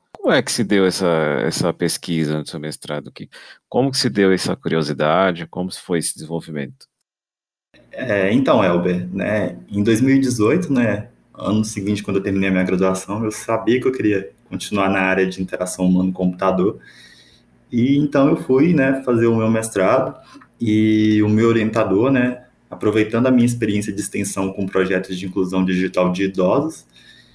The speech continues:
Speaker 2: e a bagagem dele, né, com, é, a área de governo eletrônico, trouxe a proposta de a gente trabalhar com esses dois tópicos.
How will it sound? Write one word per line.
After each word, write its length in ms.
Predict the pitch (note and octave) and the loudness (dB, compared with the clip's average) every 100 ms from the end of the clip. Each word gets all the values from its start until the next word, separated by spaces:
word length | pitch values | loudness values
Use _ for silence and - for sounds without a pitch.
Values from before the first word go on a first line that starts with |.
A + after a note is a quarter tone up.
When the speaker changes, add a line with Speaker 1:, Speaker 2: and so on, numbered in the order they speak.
| _ _ _ F#2+ | _ _ _ -4
Speaker 2:
e 420 | F#2+ F#2+ F#2 F#2+ | 0 2 2 2
a 60 | |
bagagem 600 | F#2+ G#2+ F#2+ G#2 C#3 C3+ | 2 2 2 2 2 2
dele, 300 | G2+ G2 F#2+ | 2 2 0
né, 320 | F2+ F#2 F#2 - - | 0 0 -2 -12 -8
com, 600 | A2 G#2+ C3+ C3 G2 F2+ - _ | -2 0 2 2 0 -4 -10 _
é, 320 | - F2+ F2 | -6 -2 0
a 100 | F2 | 0
área 200 | F2+ F2+ F2+ | 0 0 0
de 80 | |
governo 360 | F#2+ F#2+ F#2 F#2+ | 2 0 2 0
eletrônico, 680 | G2 - G2 A2 B2 C#3 - _ | 0 0 -2 0 -2 -4 -10 _
trouxe 300 | G2+ A#2 B2 | -4 0 0
a 20 | D3 | 0
proposta 460 | D3 - B2 B2 | -2 0 -2 0
de 40 | A#2 | -2
a 40 | |
gente 120 | A#2+ | -2
trabalhar 340 | A#2+ A#2 A2+ A#2 | -2 0 0 0
com 100 | A#2+ | -2
esses 240 | A#2 A2 | -2 -2
dois 260 | G#2+ A2+ - | 0 0 0
tópicos. 600 | A2+ G#2+ F#2 - F2+ | 0 2 0 -2 -6